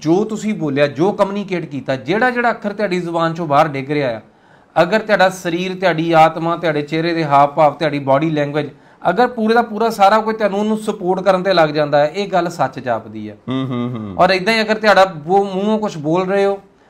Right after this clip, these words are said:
Speaker 1: ਔਰ ਤੇਰੀ ਜਿਹੜੀ, ਤੁਹਾਡੀ ਬਾਡੀ ਲੈਂਗੁਏਜ ਕੁਛ ਹੋਰ ਕਹਿ ਰਹੀ ਆ, ਉਹ ਚੀਜ਼ਾਂ ਮੈਚ ਨਹੀਂ ਕਰਦੀਆਂ, ਚੀਜ਼ ਝੂਠ ਜਾਪਦੀ ਹੈ।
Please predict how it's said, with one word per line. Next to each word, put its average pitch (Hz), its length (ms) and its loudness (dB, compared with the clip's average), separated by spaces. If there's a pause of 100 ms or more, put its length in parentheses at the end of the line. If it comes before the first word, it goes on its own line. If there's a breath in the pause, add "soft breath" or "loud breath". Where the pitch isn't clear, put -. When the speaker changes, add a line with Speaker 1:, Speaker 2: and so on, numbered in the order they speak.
(200 soft breath)
Speaker 1:
ਔਰ 165 120 6
ਤੇਰੀ 175 260 -4
ਜਿਹੜੀ, 185 180 0
ਤੁਹਾਡੀ 185 160 2
ਬਾਡੀ 143 300 2
ਲੈਂਗੁਏਜ 196 280 0
ਕੁਛ 185 220 -6
ਹੋਰ 165 200 0
ਕਹਿ 185 180 2
ਰਹੀ 190 180 -4
ਆ, 196 140 2 (480 soft breath)
ਉਹ 190 100 2
ਚੀਜ਼ਾਂ 185 320 0
ਮੈਚ 160 320 4
ਨਹੀਂ 190 120 -6
ਕਰਦੀਆਂ, 180 360 -2
ਚੀਜ਼ 180 220 -8
ਝੂਠ 160 240 -6
ਜਾਪਦੀ 110 480 -2
ਹੈ। 107 100 -12